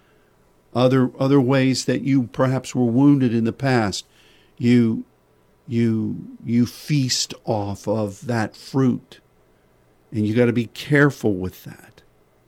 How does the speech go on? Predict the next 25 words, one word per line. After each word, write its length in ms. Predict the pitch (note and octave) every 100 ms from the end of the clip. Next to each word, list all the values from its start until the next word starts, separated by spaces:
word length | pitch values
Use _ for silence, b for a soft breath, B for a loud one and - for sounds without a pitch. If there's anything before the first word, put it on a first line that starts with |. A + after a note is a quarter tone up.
| _ _
Oh, 400 | C3+ D3 A#2 F2+ -
it, 200 | A#2+ -
it, 120 | A#2 G#2+
there 180 | D3
are 60 | E3+
things 420 | E3+ F3 D#3+ D3+
that 160 | D#3 -
God's 340 | C#3+ C3+ -
changing 520 | - C#3 C3+ A#2+ A#2+
in 100 | A#2
us 380 | A2+ A2 - - _ b b b b b b b b b _ _ _ _ _ _ _ _ _ _ _ _
that 260 | A#2+ A#2+ A2
we 240 | A#2+ D3+
don't 280 | C#3+ C3+ -
realize. 880 | A2+ B2 A#2+ G#2 F2+ D#2+ - - - _ _ _ _ _ _ -
You, 140 | A#2
maybe 320 | G2+ A2+ A2 A2+
you 80 |
don't 280 | B2 B2+ A#2+
know 280 | B2 C3+ C3
you 160 | G2+ G2
need 180 | G2
to 60 | F2
be 140 | G2
changed. 600 | F#2+ - F#2 - B2 -